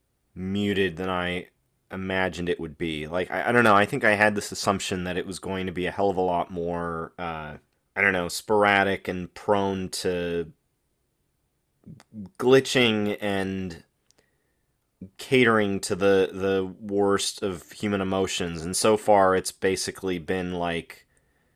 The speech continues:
the frickin' butler librarian guy that Simon Pegg played in Ready Player One.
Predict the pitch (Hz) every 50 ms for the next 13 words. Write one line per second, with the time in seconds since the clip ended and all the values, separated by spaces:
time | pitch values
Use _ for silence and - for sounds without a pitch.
0 | _ _ _ _ _ _ - 87 95 95 95 87 - _ - 104 95 - 101 95
1 | 92 90 90 87 87 80 - _ - 101 98 - - 95 95 92 90 90 90 90
2 | 87 82 - 95 95 92 92 92 92 90 90 87 87 82 87 87 87 85 82 85
3 | 85 85 85 - - - - 101 98 92 90 90 - - - 98 90 87 - -
4 | - 95 92 90 87 85 82 82 85 90 92 95 87 90 - - - 95 90 87
5 | 87 87 87 92 92 90 87 85 82 80 80